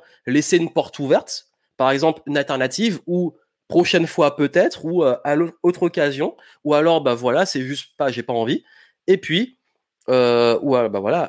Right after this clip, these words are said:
alternative, si pour vous c'est impertinent, ou simplement un non, une explication. Et puis, s'il le faut, la personne comprend pas, expliquez simplement ce que vous ressentez et vos besoins.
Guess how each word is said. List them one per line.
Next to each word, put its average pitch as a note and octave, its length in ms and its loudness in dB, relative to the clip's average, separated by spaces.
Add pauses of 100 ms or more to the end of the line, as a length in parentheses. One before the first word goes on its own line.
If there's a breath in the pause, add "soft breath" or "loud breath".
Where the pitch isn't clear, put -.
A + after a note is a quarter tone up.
alternative, C3+ 400 -2
si - 580 -6 (200)
pour C#3 200 2
vous C#3+ 160 -2
c'est - 160 -4
impertinent, A#2 500 -2
ou C#3 120 -2
simplement C3 560 0 (300 loud breath)
un C3 160 2
non, B2 280 2 (200 loud breath)
une D3 120 2
explication. C#3 600 0 (240 loud breath)
Et D3+ 120 2
puis, E3 140 -2
s'il A3 240 2
le F#3+ 140 6
faut, G3 220 0
la F3 80 4
personne C#3+ 180 2
comprend C#3 280 0
pas, F#3 200 2
expliquez D#3+ 420 -4
simplement F#3 460 -4
ce F#3+ 80 -8
que E3 100 -6
vous C#3 140 -4
ressentez D#3 380 -2
et E3 60 2
vos B2+ 140 -8
besoins. C3+ 400 -10